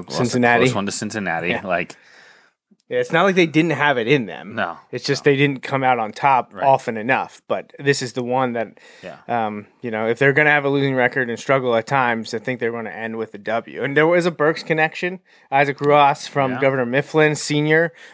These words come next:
Speaker 2: um, c-, carried, um, a few times in the game yesterday. I think he had over sixty
Speaker 1: And a
Speaker 2: rushing
Speaker 1: big
Speaker 2: yards.
Speaker 1: first down.
Speaker 2: A huge first down. Uh, s-, and I know, um, I saw, I believe it was his position coach posted, I was browsing through one of the Navy, I, I don't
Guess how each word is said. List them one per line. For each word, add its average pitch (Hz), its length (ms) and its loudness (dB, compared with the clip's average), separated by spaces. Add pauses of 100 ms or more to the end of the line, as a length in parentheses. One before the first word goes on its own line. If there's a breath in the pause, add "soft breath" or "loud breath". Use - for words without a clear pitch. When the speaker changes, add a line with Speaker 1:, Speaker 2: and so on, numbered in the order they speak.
(100)
Speaker 2:
um, 123 480 -2 (140)
c-, - 80 -20 (180)
carried, 143 440 4
um, 131 500 -2 (140)
a - 80 -14
few 165 200 -4
times 165 280 2
in 165 60 -8
the 160 80 -2
game 160 220 0
yesterday. 160 340 2
I 151 40 4
think 139 160 -6
he 139 80 -4
had 131 140 2
over 127 180 -4
sixty - 360 -10
Speaker 1:
And 123 80 -8
a - 40 -2
Speaker 2:
rushing 98 120 -6 (120)
Speaker 1:
big 139 100 -2
Speaker 2:
yards. 139 180 2
Speaker 1:
first 101 240 -2
down. 98 300 -4
Speaker 2:
A 117 80 -4
huge 139 360 -2
first 143 320 4
down. 131 440 2 (480 soft breath)
Uh, 107 220 -2
s-, 104 140 -14 (180)
and 135 140 -2
I 127 80 2
know, 123 360 4
um, 117 200 0
I 110 80 0
saw, 127 220 2
I 120 40 0
believe 127 300 2
it 147 40 2
was 123 140 -2
his 120 120 -8
position 127 460 -2
coach 123 380 -2
posted, 123 600 -2 (260 soft breath)
I 120 80 -2
was 127 160 0
browsing 131 480 0
through 127 200 -4
one 127 240 2
of 131 180 -2
the 117 380 -4 (600 soft breath)
Navy, 127 560 2
I, - 20 6
I 117 220 -4
don't - 20 -10